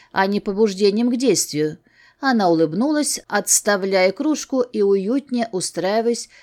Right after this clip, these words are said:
в его теплых объятиях. «М, я уже говорил тебе, что мне нравится, когда ты развратничаешь».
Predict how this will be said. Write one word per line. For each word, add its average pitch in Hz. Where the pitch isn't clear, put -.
в 285
его 226
теплых 180
объятиях. 151
«М, 160
я 185
уже 170
говорил 175
тебе, 208
что 220
мне 220
нравится, 185
когда 190
ты 190
развратничаешь». 175